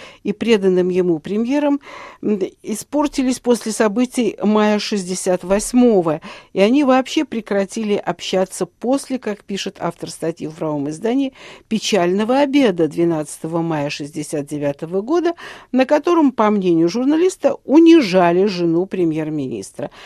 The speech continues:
Причиной была нетерпимость генерала к поклоннице звезд шоу-бизнеса, каковой являлась госпожа Помпиду. Неожиданный уход де Голля поставил серьезный для Пятой Республики вопрос,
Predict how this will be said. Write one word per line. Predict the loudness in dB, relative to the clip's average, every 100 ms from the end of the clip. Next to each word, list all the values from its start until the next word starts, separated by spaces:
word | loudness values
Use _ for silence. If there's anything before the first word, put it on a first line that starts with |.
| -20 -6
Причиной | -4 2 4 4
была | 4 2 0 4
нетерпимость | 4 6 2 -2 0 2 2 0
генерала | -2 0 0 0 -2
к | -4
поклоннице | -6 -6 -2 -2 -2 -8 -6
звезд | -6 -4 -4 -4 _ -20 -20
шоу-бизнеса, | -8 0 2 4 4 2 4 2 2 -2 -6 -8 _
каковой | -10 -4 -2 0 0 -2
являлась | -6 -2 0 2 0 -2
госпожа | -6 -8 -6 -4 -4
Помпиду. | -4 -8 -6 -4 -4 -6 -10 -18 -20 -20 _
Неожиданный | -2 2 2 2 2 2
уход | 2 2 2
де | 2 0
Голля | 2 2 2 -2 -10 -20 _
поставил | 0 0 2 2 2 -2
серьезный | -4 -4 -2 0 0 0
для | 0 -2
Пятой | 0 0 0
Республики | -4 -6 -6 -4 -4 -4 -2
вопрос, | 0 2 2 0 -4